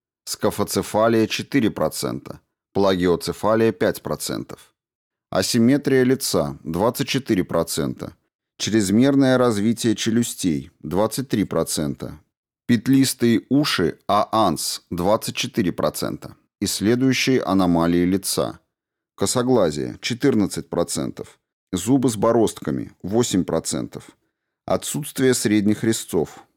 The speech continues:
два процента, отсутствие средних глазных зубов —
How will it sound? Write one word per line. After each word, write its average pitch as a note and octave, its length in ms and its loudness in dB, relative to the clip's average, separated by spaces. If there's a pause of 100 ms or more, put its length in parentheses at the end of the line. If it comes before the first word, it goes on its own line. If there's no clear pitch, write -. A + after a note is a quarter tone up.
два G#2+ 280 0
процента, D#2+ 680 -4 (520)
отсутствие C#3+ 640 0
средних A#2+ 540 2
глазных G2 500 2
зубов — F#2 560 -2